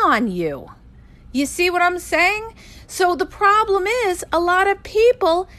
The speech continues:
have low boundaries. And that's why everybody comes around and says, "Nobody wants relationships today. Nobody wants relationships." Well, nobody wants relationships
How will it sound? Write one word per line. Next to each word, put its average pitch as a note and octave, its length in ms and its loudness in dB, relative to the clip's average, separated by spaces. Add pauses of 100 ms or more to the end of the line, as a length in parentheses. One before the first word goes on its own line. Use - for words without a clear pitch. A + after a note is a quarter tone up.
(100)
have F4 280 0
low D4+ 580 2 (120)
boundaries. G#4 1080 -4 (920)
And F#4+ 160 2
that's G4+ 260 2
why E4+ 300 0
everybody E4 360 -4
comes D#4+ 240 -4
around D#4+ 120 0
and D4+ 80 -2
says, C#4+ 160 -6
"Nobody G4+ 320 2
wants E4 240 0
relationships D4 680 0
today. G#3+ 300 2
Nobody F4+ 320 2
wants D4+ 240 0
relationships." C#4 640 -2 (240)
Well, - 140 0
nobody G4+ 320 4
wants E4 260 0
relationships C#4+ 840 0